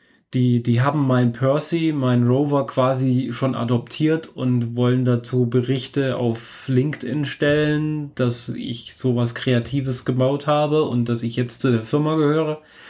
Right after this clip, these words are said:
Ist für sie natürlich auch ein gewisses Aushängeschild. Finde ich ganz cool.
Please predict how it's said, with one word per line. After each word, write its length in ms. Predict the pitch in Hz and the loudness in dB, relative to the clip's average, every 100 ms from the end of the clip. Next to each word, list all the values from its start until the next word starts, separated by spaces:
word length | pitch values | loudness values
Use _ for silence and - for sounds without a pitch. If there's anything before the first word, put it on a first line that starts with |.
| - - | -20 -6
Ist 160 | 135 - | -4 0
für 100 | 135 | 2
sie 180 | 117 143 | 4 4
natürlich 400 | 131 131 131 - | 2 0 -2 0
auch 180 | 135 147 | -2 -2
ein 120 | 143 | -2
gewisses 380 | 135 135 143 135 | 0 -2 -4 -4
Aushängeschild. 880 | 135 143 151 143 139 147 147 160 - _ _ _ - - _ _ - - _ | -4 -2 0 0 0 0 -2 -4 -14 _ _ _ -20 -20 _ _ -20 -20 _
Finde 200 | 135 131 | -2 0
ich 60 | 131 | 0
ganz 200 | 127 120 | -2 0
cool. 260 | 147 160 | -2 0